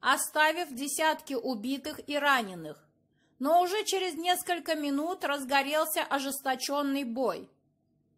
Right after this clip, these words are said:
Жители столицы, а также отряды федератов ринулись на штурм дворца.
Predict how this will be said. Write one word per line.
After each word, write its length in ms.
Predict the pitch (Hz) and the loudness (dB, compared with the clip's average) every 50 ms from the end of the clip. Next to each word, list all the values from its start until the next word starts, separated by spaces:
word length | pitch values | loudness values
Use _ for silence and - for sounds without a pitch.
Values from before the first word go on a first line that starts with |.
| _ _ 220 | _ _ -6
Жители 520 | 226 262 370 403 381 392 381 381 359 381 | -2 2 4 4 4 2 2 0 0 0
столицы, 760 | - - - 339 349 349 359 359 339 269 - - - 254 233 - - | -2 0 2 4 4 4 4 0 -2 -4 -4 -4 -4 -4 -4 0 0
а 100 | 262 269 | 0 2
также 400 | 262 311 311 302 294 277 262 302 | 4 4 4 4 2 2 -2 -2
отряды 680 | - - 262 302 302 - 302 339 320 311 269 226 233 226 | 0 2 2 0 0 0 0 2 4 4 4 4 0 -2
федератов 760 | - 269 262 226 247 247 240 247 254 269 294 285 - 349 339 - - _ _ _ _ _ _ | -2 -4 -6 -4 -4 -2 2 4 4 4 4 2 0 -4 -4 -4 -10 _ _ _ _ _ _
ринулись 680 | - 220 247 302 339 349 349 349 349 339 359 - - - | -6 -4 0 0 0 0 2 0 0 0 0 -4 -4 -2
на 180 | 294 277 269 | 0 0 0
штурм 540 | 269 - - - 285 294 302 311 302 285 240 | 0 0 -4 -4 -4 -4 -4 -4 -4 -4 -4
дворца. 680 | 233 240 277 277 277 - - - 277 226 175 135 - | -2 2 2 2 2 0 -4 -4 -2 -2 -2 -4 -8